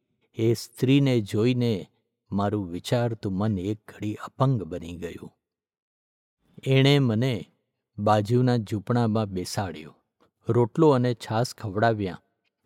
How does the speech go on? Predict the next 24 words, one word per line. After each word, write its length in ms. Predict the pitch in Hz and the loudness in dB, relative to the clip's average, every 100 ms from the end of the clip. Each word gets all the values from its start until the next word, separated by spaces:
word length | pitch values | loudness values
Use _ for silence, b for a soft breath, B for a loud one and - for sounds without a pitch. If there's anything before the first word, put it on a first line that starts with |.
| _ | _
અને 360 | - 131 135 - _ _ _ _ _ - | 0 0 0 -6 _ _ _ _ _ -2
"તમે 220 | 120 143 | 0 0
તમારે 400 | - 120 117 117 | 0 -2 0 -2
નિરાંતે 520 | 95 95 113 120 117 | -2 -2 0 0 -2
બેસજો" 800 | 98 87 113 131 - 151 107 - _ _ _ _ - | -4 0 2 0 0 0 0 -4 _ _ _ _ -6
કહેતી 380 | 104 98 - 113 | -6 -4 -2 -2
જતી 380 | 92 104 - 156 | -2 -4 2 4
રહી 380 | 151 120 87 _ _ _ _ _ _ _ _ | 4 0 -6 _ _ _ _ _ _ _ _
ત્યારે 320 | 113 110 139 | 0 2 2
મારી 340 | 127 98 101 107 | 0 -2 -2 -4
સ્વસ્થતા 720 | - - 104 - 107 95 95 | -6 -8 -10 -10 -10 -8 -8
પાછી 440 | - 90 - - | -8 -12 -10 -14
ફરી. 400 | - - - - _ _ _ _ _ _ _ _ _ _ _ _ _ | -14 -16 -18 -18 _ _ _ _ _ _ _ _ _ _ _ _ _
આ 180 | 117 127 | 0 2
સ્થળ 520 | 139 - - 156 170 | 2 -2 0 4 4
અને 360 | 170 - 127 131 | 2 0 0 0
ઝૂંપડા 600 | 110 113 107 127 120 87 - _ _ - | 0 -2 0 -2 -2 -4 -14 _ _ -4
અને 180 | 113 117 | -2 -2
ઝૂંપડામાંથી 760 | 104 120 123 143 135 123 135 | 0 0 0 0 0 0 -2
દેખાતી 520 | 113 104 - 104 131 | -2 -4 -2 -4 -2
સારી 380 | 120 - 104 131 | -4 -4 -2 -2
એવી 240 | 123 117 123 | 0 0 -2
સમૃદ્ધિ 580 | - 117 117 131 131 | -2 -2 2 0 0
પરથી 560 | 131 120 113 - 120 - | -2 -2 -4 -2 -4 -4